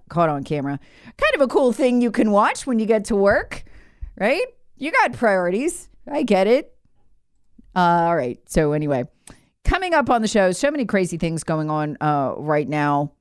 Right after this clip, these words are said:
Um, Fauci's boss admitting the lab leak is possible.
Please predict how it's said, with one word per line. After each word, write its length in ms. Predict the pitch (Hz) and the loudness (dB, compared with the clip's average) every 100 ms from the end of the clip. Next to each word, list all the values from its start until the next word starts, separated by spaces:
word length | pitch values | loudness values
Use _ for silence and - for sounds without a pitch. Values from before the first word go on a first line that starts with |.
| _ _ _ _ _ | _ _ _ _ _
Um, 760 | 165 160 156 151 151 151 160 156 - | 0 2 4 2 0 -2 -8 -10 -16
Fauci's 680 | - - 247 262 240 202 | -4 0 0 0 -6 -8
boss 340 | - 185 180 - | 0 0 0 -2
admitting 300 | 165 165 160 | -8 -8 -8
the 80 | 147 | -4
lab 320 | 151 156 160 | -2 -2 -2
leak 320 | 160 156 - 170 _ _ _ | -8 -8 -14 -20 _ _ _
is 160 | 160 127 | -10 -6
possible. 680 | 156 147 143 139 143 139 | 0 2 0 -6 -8 -8